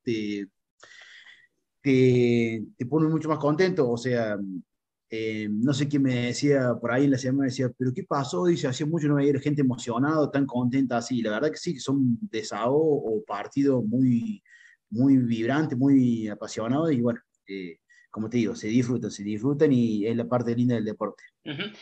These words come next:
Speaker 2: Bueno, se viene Jockey en Altagracia otra vez, un lugar muy especial para ustedes, y un equipo que no solo es el último campeón, sino que tiene, bueno, eh, chicos de, de Jaguares quince, de, de otro nivel. ¿Qué, qué, qué clase de juego imaginas?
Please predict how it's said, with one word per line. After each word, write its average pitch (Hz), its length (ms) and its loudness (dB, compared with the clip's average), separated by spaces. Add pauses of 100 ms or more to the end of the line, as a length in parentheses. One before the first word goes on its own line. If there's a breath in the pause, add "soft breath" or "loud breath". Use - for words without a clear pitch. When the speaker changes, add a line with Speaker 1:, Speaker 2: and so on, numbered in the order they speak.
(220 loud breath)
Speaker 2:
Bueno, 180 320 2
se 170 180 0
viene 180 640 4
Jockey 233 600 4
en 165 120 0
Altagracia 165 560 0
otra 170 160 -6
vez, 214 220 2
un 170 80 -10
lugar 170 160 -10
muy 170 140 -6
especial 165 360 -2
para 156 160 -2
ustedes, 202 560 0
y 202 40 -4
un 190 80 -4
equipo 202 380 0
que 147 260 -4 (240 soft breath)
no 175 80 -2
solo 233 180 4
es 208 80 0
el 214 80 0
último 214 260 -2
campeón, 180 320 0
sino 214 240 0
que 180 80 -6
tiene, 185 400 2
bueno, 170 420 -4
eh, 131 220 -2
chicos 170 320 -4
de, 135 160 -4
de 135 100 -6
Jaguares 156 420 -2
quince, 202 460 0
de, 147 300 -4 (240 loud breath)
de 170 80 0
otro 170 140 -2
nivel. 170 480 2
¿Qué, 180 360 -4
qué, 185 160 -4
qué 190 140 -2
clase 208 280 0
de 190 80 -4
juego 196 260 -4
imaginas? 147 640 -6